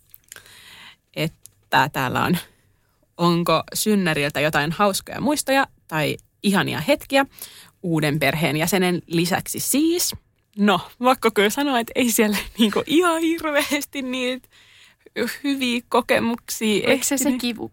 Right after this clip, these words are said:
Speaker 2: kipupiikki?
Speaker 1: No siis se oli varmaan just se kipupiikki.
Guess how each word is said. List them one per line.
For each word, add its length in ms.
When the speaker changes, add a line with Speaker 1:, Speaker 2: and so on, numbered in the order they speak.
Speaker 2:
kipupiikki? 720
Speaker 1:
No 140
siis 220
se 60
oli 180
varmaan 340
just 180
se 120
kipupiikki. 800